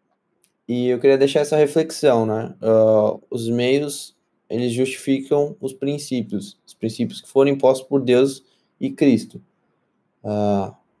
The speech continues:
impostos por Deus, né? E vividos por Cristo. Ah, já os movimentos revolucionários, os meios não importam.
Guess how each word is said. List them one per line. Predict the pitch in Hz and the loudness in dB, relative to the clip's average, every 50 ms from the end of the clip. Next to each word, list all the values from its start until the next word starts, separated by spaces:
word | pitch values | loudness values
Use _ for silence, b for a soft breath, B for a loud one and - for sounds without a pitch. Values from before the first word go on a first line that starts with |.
| _ _ _ _ _ _ _ | _ _ _ _ _ _ _
impostos | - 113 110 - - 110 - 185 - - 185 | -6 -6 -6 0 2 2 2 2 0 -4 -10
por | - - 175 156 135 | -2 0 0 0 4
Deus, | 135 135 143 165 175 143 | 4 4 4 4 2 2
né? | 143 143 147 156 - _ _ _ - | 0 0 -2 -4 -10 _ _ _ -12
E | 131 | -10
vividos | 123 127 127 120 127 123 123 117 | -8 -6 -6 -4 -6 -6 -8 -10
por | - - 135 139 135 | -6 -4 -4 -4 -2
Cristo. | - 113 104 101 104 104 - _ _ _ _ _ _ _ _ _ _ _ _ _ _ _ - | -2 -4 -4 -4 -6 -12 -20 _ _ _ _ _ _ _ _ _ _ _ _ _ _ _ -10
Ah, | - 107 104 101 101 98 98 104 104 - - | -8 -6 -4 -4 -4 -4 -4 -6 -8 -8 -8
já | 101 104 117 113 120 | -2 0 2 4 4
os | 120 | 2
movimentos | 120 135 127 123 120 117 120 117 117 120 117 | 2 2 0 2 0 0 0 0 -2 -2 -2
revolucionários, | - 123 120 120 120 120 - 123 123 117 113 117 120 127 127 123 | -2 -4 -4 -4 -6 -8 -8 -6 -4 -2 -2 -2 -2 -2 -2 -4
os | 123 123 | -6 -4
meios | 127 120 127 127 135 | -2 0 0 2 2
não | 127 131 | 0 0
importam. | 135 135 - 139 117 107 - - 101 95 | -2 0 2 2 2 2 0 -6 -12 -12